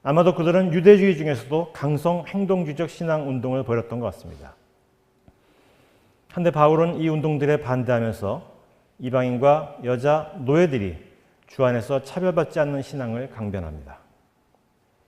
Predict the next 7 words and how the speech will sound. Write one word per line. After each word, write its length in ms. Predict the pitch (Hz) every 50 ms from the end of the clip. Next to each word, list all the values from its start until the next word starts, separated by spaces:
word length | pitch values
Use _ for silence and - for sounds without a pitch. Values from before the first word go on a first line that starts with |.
| _ _ _ _ _ _ _ _ _ _
그것은 520 | _ - 143 147 139 160 175 175 160 - -
바리사이가 760 | - - 180 208 175 165 180 165 139 104 101 104 131 180 - - - - - - _ _ _ -
이방인 460 | 135 139 139 147 143 147 147 151 143
개종의 500 | - 143 135 131 143 143 151 160 165 -
진입 300 | - - 165 180 170 -
장벽을 380 | - 165 156 151 160 170 170 156
높이고 460 | 135 - - 127 107 90 85 80